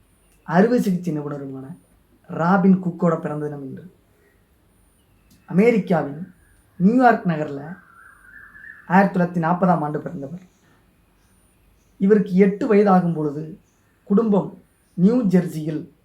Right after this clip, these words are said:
குடியேறியது. வெஸ்லியன் பல்கலைக்கழகத்திலும் கொலம்பியா பல்கலைக்கழகத்திலும்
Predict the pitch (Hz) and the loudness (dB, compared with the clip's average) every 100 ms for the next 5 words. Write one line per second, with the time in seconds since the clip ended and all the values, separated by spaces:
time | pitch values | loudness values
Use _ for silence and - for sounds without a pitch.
0 | _ - 170 165 151 135 135 175 _ _ | _ -8 -4 -4 -4 -8 -16 -20 _ _
1 | _ _ _ _ _ _ _ _ _ _ | _ _ _ _ _ _ _ _ _ _
2 | _ _ _ _ - 160 220 - 277 254 | _ _ _ _ -2 4 4 4 2 2
3 | 240 - - _ _ _ _ _ _ _ | 0 -6 -18 _ _ _ _ _ _ _
4 | _ _ _ _ - 180 190 190 - 165 | _ _ _ _ 2 4 4 2 2 -2
5 | 160 - 147 156 190 _ _ _ _ _ | -2 -6 -8 -8 -12 _ _ _ _ _
6 | - 208 247 240 214 185 - _ _ _ | 2 4 4 2 -2 -4 -6 _ _ _
7 | _ 165 175 190 180 156 151 - 143 165 | _ -2 2 2 0 -4 -8 -8 -12 -14